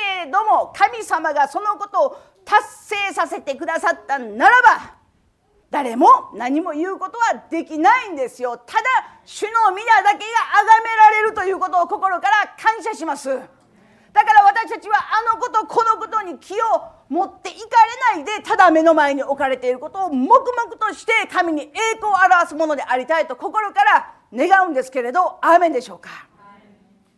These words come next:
そして今日のメッセージです。敵はさらに言い続けました。また彼らの近くに住んでいるユダヤ人たちは来て、「十旅も我々に言っ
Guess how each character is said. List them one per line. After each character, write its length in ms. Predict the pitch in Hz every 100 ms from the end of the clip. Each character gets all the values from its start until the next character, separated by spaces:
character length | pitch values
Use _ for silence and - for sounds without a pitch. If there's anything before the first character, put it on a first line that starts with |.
| _ _ _ _
そ 140 | 415
し 120 | - -
て 480 | 440 359 - _ _ -
今 120 | 311 285
日 60 |
の 380 | 330 440 - - 196
メ 140 | 226
ッ 20 |
セ 220 | 269 - 233
ー 60 |
ジ 80 | 156
で 100 | 180
す。 240 | - - _ _ _ _ _ _ _ _ _ _ -
敵 240 | 285 294
は 300 | 349 - -
さ 180 | - 339
ら 140 | 359 320
に 260 | 403 - -
言 160 | 269
い 60 | 262
続 200 | 247 220
け 100 | 226
ま 140 | 196 123
し 120 | -
た。 240 | 139 117 - _ _ _ _ _ _ _ _ _ _ -
ま 140 | 370
た 100 | -
彼 220 | 359 359
ら 140 | 311 285
の 100 | 269
近 220 | - 302
く 80 | 285
に 120 | 240
住 220 | 269 277
ん 60 | 262
で 140 | 254
い 40 |
る 160 | 294 302
ユ 140 | 294
ダ 160 | 302 320
ヤ 80 | 285
人 200 | 277 247
た 120 | 247
ち 120 | 247
は 140 | 240 240
来 120 | -
て、 440 | 320 - - _ _ -
「十 140 | 392 392 _
旅 280 | 339 285 269
も 300 | 269 349 -
我 200 | 226 269
々 200 | 277 247
に 280 | 233 285 370
言 120 |
っ 20 | 262